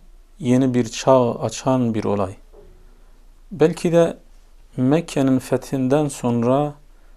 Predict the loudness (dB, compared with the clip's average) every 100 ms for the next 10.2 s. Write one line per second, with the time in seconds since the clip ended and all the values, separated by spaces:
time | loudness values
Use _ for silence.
0 | -20 -20 -20 -4 0 2 0 2 0 -2
1 | -10 -20 -20 -2 -2 0 -4 -2 -2 -2
2 | -4 -18 -20 -12 -10 -4 0 2 2 0
3 | -4 -6 -8 -8 -14 -14 -20 -20 -20 -20
4 | -20 -20 -20 -20 -20 -20 -20 -20 -20 -20
5 | -20 -20 -20 -20 -10 -8 4 6 6 6
6 | 2 2 -2 -2 -2 -2 -8 -20 -20 -20
7 | -20 -20 -20 -20 -20 -20 -20 -20 -20 -20
8 | -20 -20 -4 -2 2 2 4 4 4 4
9 | 2 -2 -2 2 2 2 -2 -2 0 2
10 | 2 0